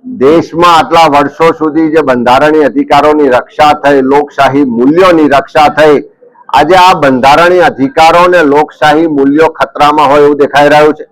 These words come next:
આજે દેશના લોકોની સ્વતંત્રતા હોય, સમાનતાનો અધિકાર હોય કે બંધુતાની ભાવના હોય, આ બધાની ઉપર ખતરો તોડાઈ રહ્યો છે. અને એવા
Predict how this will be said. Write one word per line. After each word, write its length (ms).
આજે 280
દેશના 540
લોકોની 520
સ્વતંત્રતા 840
હોય, 440
સમાનતાનો 720
અધિકાર 520
હોય 240
કે 160
બંધુતાની 600
ભાવના 360
હોય, 180
આ 160
બધાની 520
ઉપર 300
ખતરો 420
તોડાઈ 400
રહ્યો 240
છે. 140
અને 200
એવા 240